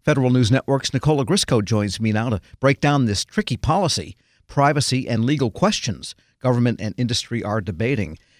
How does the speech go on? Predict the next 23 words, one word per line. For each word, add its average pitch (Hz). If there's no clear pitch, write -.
And 120
that 233
is 294
a 143
sticky -
one, 78
isn't 139
it? -
Because, 110
uh, 110
industry 135
could 262
use 135
some 120
of 107
that 92
information. 104
I 120
hadn't 127
thought 202
of 147
that 92
angle. 90